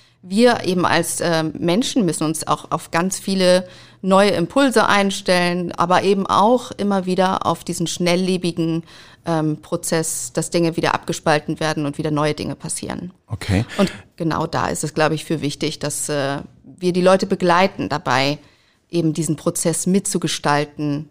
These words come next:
Speaker 1: und weiterzugehen.
Speaker 2: Ja, ähm, diese Zufriedenheit, die, äh, in der Belegschaft ja dadurch steigen soll, ähm, ist die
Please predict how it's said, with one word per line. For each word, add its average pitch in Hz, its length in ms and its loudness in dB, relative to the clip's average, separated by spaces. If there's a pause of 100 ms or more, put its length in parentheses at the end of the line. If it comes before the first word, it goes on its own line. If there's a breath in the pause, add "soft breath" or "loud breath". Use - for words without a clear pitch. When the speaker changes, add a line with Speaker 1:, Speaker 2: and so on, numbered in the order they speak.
(140)
Speaker 1:
und 147 240 -8
weiterzugehen. 165 800 -8 (180)
Speaker 2:
Ja, 101 360 0 (400 loud breath)
ähm, 104 720 4 (540)
diese 107 200 0
Zufriedenheit, 113 1080 2
die, 104 340 0
äh, 98 200 -2
in 98 120 -2
der 101 60 0
Belegschaft 98 800 0 (120)
ja 101 220 -2 (580)
dadurch 95 280 2
steigen 107 400 0
soll, 87 400 -2 (320 loud breath)
ähm, 85 400 -2
ist - 260 -4
die 175 220 2